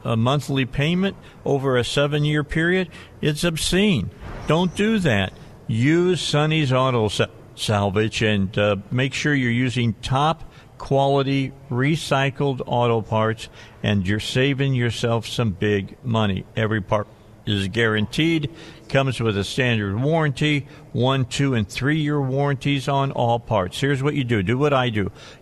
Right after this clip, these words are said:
You call the folks at Sonny's Auto Salvage, nine eight two, seven four five one. Nine eight two, seven four five one.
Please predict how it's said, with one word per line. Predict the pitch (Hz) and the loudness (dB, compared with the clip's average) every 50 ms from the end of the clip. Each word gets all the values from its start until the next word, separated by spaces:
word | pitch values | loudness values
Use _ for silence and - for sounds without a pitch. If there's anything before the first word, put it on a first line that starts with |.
| - | -6
You | - - 147 175 202 | -2 0 0 0 0
call | - - - 160 156 151 151 | -2 -2 0 2 4 4 2
the | 143 135 117 | 2 0 -2
folks | - - 139 135 127 - - | 0 0 0 0 0 -4 -6
at | 127 | -4
Sonny's | - - 135 123 123 123 117 - | -2 -2 0 0 0 0 0 0
Auto | 117 110 110 104 95 92 | 0 0 2 2 0 0
Salvage, | 85 - - 98 90 87 85 98 - - - - - - - - - | -2 0 0 0 0 0 -2 -4 -8 -10 -12 -18 -18 -20 -20 -10 -4
nine | - 110 113 127 143 151 165 180 175 | 0 0 2 2 2 2 2 2 2
eight | 170 165 165 160 160 | 2 2 2 0 -2
two, | - - 147 143 143 143 | -2 0 0 2 2 0
seven | 131 - - 151 151 151 156 165 160 | 0 0 0 0 0 2 0 0 -2
four | 139 - - 143 131 131 120 | -2 -2 -2 0 0 0 0
five | - - 120 117 117 113 104 90 | 0 0 2 2 2 2 0 0
one. | 104 98 92 85 82 - - - - - - - - - | 0 0 0 0 -2 -4 -8 -10 -12 -14 -14 -12 -6 -2
Nine | - 107 107 113 127 143 156 160 | 0 2 2 2 2 2 2 2
eight | 160 165 160 151 156 | 2 2 0 0 -2
two, | - - 143 135 131 | -2 0 0 0 0
seven | 123 - 139 127 123 127 127 120 | 0 0 0 0 0 0 -2 -2
four | - - 120 113 110 | -2 0 0 0 0
five | 104 - 120 113 113 110 104 101 | 0 0 0 2 2 2 0 2
one. | 107 110 107 104 101 | 2 2 2 2 0